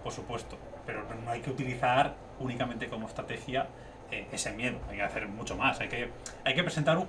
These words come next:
un proyecto alternativo, ¿vale? Hay que presentar un proyecto que a la gente le guste, que a la gente le vote,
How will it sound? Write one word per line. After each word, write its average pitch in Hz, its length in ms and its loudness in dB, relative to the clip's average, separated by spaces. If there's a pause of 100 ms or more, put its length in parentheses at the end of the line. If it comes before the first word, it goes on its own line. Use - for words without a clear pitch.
un 151 160 8
proyecto 151 580 4
alternativo, 131 600 0 (580)
¿vale? 107 100 -2
Hay 104 60 -6
que 131 60 -6
presentar - 280 0
un 123 80 2
proyecto 131 560 2 (220)
que - 80 -2
a 95 80 -2
la 98 80 -2
gente - 220 -2
le 120 80 4
guste, 175 360 2
que - 60 4
a 117 40 6
la 113 60 4
gente 110 160 -2
le 123 60 6
vote, 151 400 2